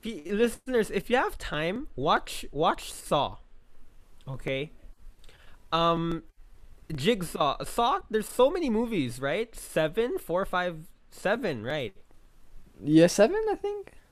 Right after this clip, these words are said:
Speaker 1: Yeah, there's seven of 'em, and then Jigsaw in twenty seventeen.
Speaker 2: Yeah.
Speaker 1: Um, you go watch
Speaker 2: R C
Speaker 1: it
Speaker 2: is
Speaker 1: if you want
Speaker 2: recommending
Speaker 1: to.
Speaker 2: you to watch them.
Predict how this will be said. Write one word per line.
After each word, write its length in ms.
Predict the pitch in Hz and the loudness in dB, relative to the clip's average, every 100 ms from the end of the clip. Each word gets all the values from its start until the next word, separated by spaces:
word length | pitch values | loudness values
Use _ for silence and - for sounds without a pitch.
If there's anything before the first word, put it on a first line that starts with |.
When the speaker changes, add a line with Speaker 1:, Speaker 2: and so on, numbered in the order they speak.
| - - - - | -20 -20 -14 0
Speaker 1:
Yeah, 220 | 170 147 | 0 2
there's 260 | 135 185 | 0 0
seven 480 | - 208 214 240 240 | 0 0 2 2 0
of 160 | 226 190 | 0 0
'em, 180 | 226 247 | -2 -4
and 160 | 190 | -4
then 160 | 196 156 | -2 -2
Jigsaw 680 | 120 165 147 - 127 95 - - - - - - | -2 -2 -2 -4 -4 -4 -8 -18 -20 -20 -20 -10
in 120 | 139 | -8
twenty 260 | 139 147 143 | -4 -2 -2
seventeen. 680 | - 131 120 - 113 101 104 - - - | -2 -4 -4 -8 -10 -10 -14 -16 -20 -4
Speaker 2:
Yeah. 240 | 156 143 131 | 2 6 6
Speaker 1:
Um, 520 | 120 139 135 135 131 | 6 4 0 -4 -6
you 160 | 147 | -8
go 220 | 143 131 247 | 0 8 10
watch 100 | 185 | 10
Speaker 2:
R 80 | 220 | 10
C 120 | 202 | 10
Speaker 1:
it 40 | |
Speaker 2:
is 100 | 185 | 10
Speaker 1:
if 60 | 170 | 10
you 40 | |
want 80 | 180 | 10
Speaker 2:
recommending 480 | 180 175 175 170 165 | 10 8 8 8 8
Speaker 1:
to. 60 | 160 | 6
Speaker 2:
you 80 | 156 | 6
to 120 | 147 | 6
watch 300 | 135 143 - | 6 6 4
them. 380 | 139 143 139 | 4 4 4